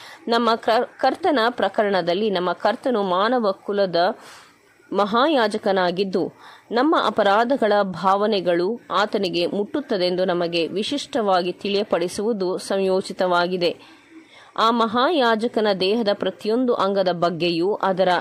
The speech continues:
ತಲೆಯಾದ ನಮ್ಮ ಕರ್ತನ ಬಗ್ಗೆಯೂ ಇದು ನಿಜವಾಗಿದೆ. ಕ್ರಿಸ್ತನ ಸಮಗ್ರ ದೇಹದಲ್ಲಿ ಯಾರೊಬ್ಬ ಸಹಾನುಭೂತಿ ಇಲ್ಲದ ಸದಸ್ಯನೂ ಇರಲಾರನೆಂಬುದು ಸತ್ಯ.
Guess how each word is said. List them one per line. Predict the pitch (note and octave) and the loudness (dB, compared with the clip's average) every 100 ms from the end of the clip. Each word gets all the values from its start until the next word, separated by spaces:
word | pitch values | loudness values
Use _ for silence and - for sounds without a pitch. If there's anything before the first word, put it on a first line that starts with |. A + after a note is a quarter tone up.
| - - | -2 -6
ತಲೆಯಾದ | G#3+ G#3 G3+ G#3+ B3 | -2 2 2 2 2
ನಮ್ಮ | A3 F#3+ | 0 0
ಕರ್ತನ | F#3 - G3 - A3 | -2 -2 -2 0 -2
ಬಗ್ಗೆಯೂ | F#3+ E3 E3 F#3 F3 G3 A#3 - | 0 0 0 -2 0 0 -2 -8
ಇದು | G3+ F#3 | -6 -2
ನಿಜವಾಗಿದೆ. | G3 F#3 F#3+ F3+ F3+ F3+ F3+ E3+ - - - - - | -2 -2 -2 0 2 0 0 -2 -4 -18 -20 -20 -10
ಕ್ರಿಸ್ತನ | D4 F4+ - D#4 A3+ B3+ | -4 -2 0 0 2 0
ಸಮಗ್ರ | - A#3 A3+ G#3+ G#3+ G3 | 0 0 0 0 0 0
ದೇಹದಲ್ಲಿ | F#3 G3 A3 G3+ G3 F#3+ | 0 0 0 0 0 0
ಯಾರೊಬ್ಬ | G3 F3+ F#3 G3 G3 | 2 2 2 0 0
ಸಹಾನುಭೂತಿ | A#3 F#3+ F#3 F#3+ G#3+ G3 G3+ - | 0 0 0 0 0 -2 -4 -2
ಇಲ್ಲದ | F3 G3+ G#3+ F#3+ | -2 0 0 0
ಸದಸ್ಯನೂ | G3+ F3 E3+ F#3+ - G3 G#3 A3 | -2 -2 -4 -4 -4 -2 0 0
ಇರಲಾರನೆಂಬುದು | G3 F3+ E3+ F#3 G#3+ F#3 F3 E3+ E3 G#3+ | 0 0 2 2 2 0 -2 -2 -2 -2
ಸತ್ಯ. | G3+ - F#3 E3+ | -4 -6 -2 -2